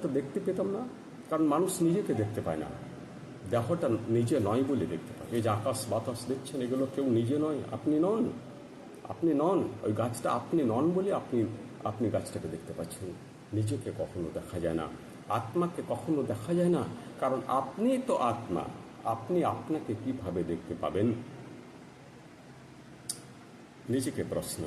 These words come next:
করুন। অর্জুন নিজেকে প্রশ্ন করেছিলেন, যুদ্ধটা একটু থামিয়ে দিয়েছিলেন। নিজেকে প্রশ্ন করছেন, ঈশ্বরকে প্রশ্ন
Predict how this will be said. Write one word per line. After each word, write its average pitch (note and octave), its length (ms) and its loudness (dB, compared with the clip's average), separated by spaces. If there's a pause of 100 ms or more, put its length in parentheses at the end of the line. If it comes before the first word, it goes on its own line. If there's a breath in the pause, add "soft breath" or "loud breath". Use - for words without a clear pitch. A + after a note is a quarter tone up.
করুন। D#2+ 240 -4 (180)
অর্জুন A2 380 4
নিজেকে A#2 440 4
প্রশ্ন A#2 360 0
করেছিলেন, G2+ 440 2 (560)
যুদ্ধটা G#2 380 0
একটু F#2 180 -2 (160)
থামিয়ে A2 280 6
দিয়েছিলেন। E2 480 0 (1500)
নিজেকে G#2+ 460 0
প্রশ্ন - 360 -10
করছেন, - 320 -10 (400)
ঈশ্বরকে E3+ 480 0
প্রশ্ন E3+ 340 -4